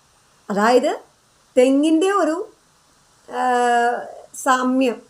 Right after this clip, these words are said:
പോലെയോ തോന്നും ഇത് കണ്ടാൽ. ഓലകളൊക്കെ, ആ, ഇങ്ങനെ വിടർന്നിരിക്കുന്നതും ഒക്കെ കണ്ടു കഴിഞ്ഞാൽ അല്ലേ?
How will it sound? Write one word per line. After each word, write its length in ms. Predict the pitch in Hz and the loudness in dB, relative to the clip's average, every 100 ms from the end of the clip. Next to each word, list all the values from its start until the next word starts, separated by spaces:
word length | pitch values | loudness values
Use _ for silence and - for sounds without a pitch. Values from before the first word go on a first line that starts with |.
| - | -6
പോലെയോ 380 | 247 233 233 240 240 | -2 0 0 0 0
തോന്നും 320 | 214 220 220 226 240 | -2 0 -2 -4 -4
ഇത് 100 | 220 | -2
കണ്ടാൽ. 360 | 208 190 180 - _ _ _ _ - | -2 -4 -8 -14 _ _ _ _ -6
ഓലകളൊക്കെ, 600 | 214 220 214 220 214 226 220 - _ - - | -2 -2 -2 -4 -4 -6 -6 -10 _ -18 -10
ആ, 60 | 208 208 208 202 208 - - | -4 -4 -4 -6 -8 -12 -12
ഇങ്ങനെ 200 | 226 214 | -4 -2
വിടർന്നിരിക്കുന്നതും 800 | 214 208 208 214 196 220 208 226 220 - _ _ _ _ _ _ _ _ _ _ - | -2 -2 -2 -2 -2 -2 -2 -2 -4 -16 _ _ _ _ _ _ _ _ _ _ -12
ഒക്കെ 140 | 220 | -10
കണ്ടു 260 | 214 214 208 | -6 -2 -2
കഴിഞ്ഞാൽ 300 | 196 175 175 - | -2 -6 -12 -6
അല്ലേ? 280 | 269 196 | -4 -4